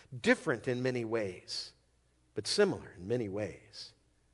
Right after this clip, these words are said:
friendly to the gospel, at least historically.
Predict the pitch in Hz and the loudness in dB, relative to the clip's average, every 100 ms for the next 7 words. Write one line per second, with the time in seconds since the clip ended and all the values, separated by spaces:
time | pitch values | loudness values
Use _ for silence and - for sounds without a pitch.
0 | _ _ _ _ _ _ _ _ _ _ | _ _ _ _ _ _ _ _ _ _
1 | _ _ _ _ - 175 147 113 139 139 | _ _ _ _ 2 2 2 -2 -2 -2
2 | 151 165 - - - - _ _ _ _ | -2 -4 -4 -10 -12 -14 _ _ _ _
3 | _ - 101 98 - 101 - 98 90 - | _ -6 -4 -4 -6 -8 -6 -6 -6 -4
4 | 165 | -4